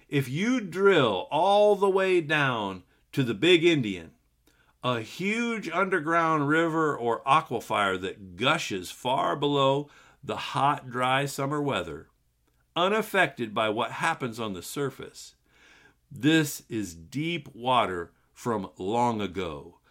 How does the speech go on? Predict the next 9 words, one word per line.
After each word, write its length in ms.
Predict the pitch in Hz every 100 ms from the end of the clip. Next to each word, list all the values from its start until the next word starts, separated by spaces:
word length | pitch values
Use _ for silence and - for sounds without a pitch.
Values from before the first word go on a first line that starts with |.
| _ _
This 800 | 90 92 123 196 170 131 120 - -
will 240 | 123 123
keep 400 | 117 - 139 123
your 300 | 113 104 104 87
well 640 | 107 135 110 50 - - _
from 340 | - 120 110 - _
ever 300 | 160 139 101
running 340 | 92 101 107 117
dry. 380 | 104 82 76